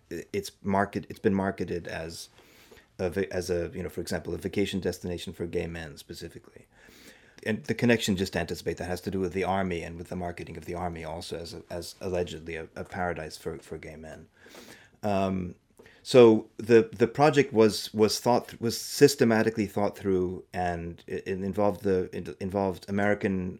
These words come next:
uh, marketing firms who were, who were, who volunteered their services, uh, American and British marketing firms like Saatchi and Saatchi, for example, among others,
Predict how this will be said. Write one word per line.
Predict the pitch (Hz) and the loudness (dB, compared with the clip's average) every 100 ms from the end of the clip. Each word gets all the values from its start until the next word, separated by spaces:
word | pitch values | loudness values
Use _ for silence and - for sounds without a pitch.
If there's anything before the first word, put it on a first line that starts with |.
| - | -10
uh, | 87 82 85 - | -10 -10 -12 -6
marketing | 95 98 104 98 90 | 0 0 0 -4 -6
firms | - 90 85 85 - | -4 -4 -4 -8 -8
who | 87 | -6
were, | 87 85 - | -6 -6 -8
who | 90 | -8
were, | 85 - | -8 -10
who | 90 | -10
volunteered | 78 90 92 90 98 87 | -10 -4 -2 -2 -2 -2
their | 82 | -4
services, | - 82 87 - 80 80 - - - - - - _ | -6 -10 -10 -12 -12 -12 -16 -18 -20 -20 -20 -20 _
uh, | 92 87 85 85 85 95 | -8 -6 -6 -6 -8 -2
American | 107 104 92 | 0 0 -2
and | 82 | -2
British | 98 90 - | 0 -2 -6
marketing | 82 - 95 | -12 -12 -14
firms | 87 82 82 | -14 -14 -14
like | 85 - | -16 -12
Saatchi | - 90 - | -8 -8 -8
and | 82 | -10
Saatchi, | - 87 - 76 | -8 -8 -8 -14
for | - | -14
example, | 78 85 82 82 | -14 -14 -14 -14
among | 82 85 | -14 -12
others, | 85 80 80 | -12 -12 -16